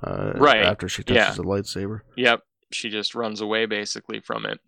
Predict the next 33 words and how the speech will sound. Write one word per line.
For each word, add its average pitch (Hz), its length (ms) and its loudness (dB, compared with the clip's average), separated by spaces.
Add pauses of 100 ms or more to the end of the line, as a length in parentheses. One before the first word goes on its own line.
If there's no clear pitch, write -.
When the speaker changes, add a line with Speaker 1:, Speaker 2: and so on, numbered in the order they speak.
(180)
Speaker 1:
Mm-hmm. 104 160 -8
Speaker 2:
Um, 104 440 2 (920)
but 123 160 -2
then 131 160 6
in, 120 180 2
at 113 120 -2
the 120 100 -2
end 120 140 2
of 104 60 -10
The 107 60 -8
Last 110 300 0
Jedi, 110 320 2
that's 110 360 -4
when 117 140 -6
she 110 220 -6
finally 110 560 0
is 104 160 -6
reaching 117 320 -4
for 113 140 0
the 107 80 -2
saber 110 400 2
and 104 80 -6
trying 110 280 -2
to 101 60 -10
pull 117 320 2
it 98 100 0
to 120 160 0
her 110 180 2
when 107 140 -4
it - 120 -4
cracks 110 340 2
in 110 80 -4
half. 107 380 2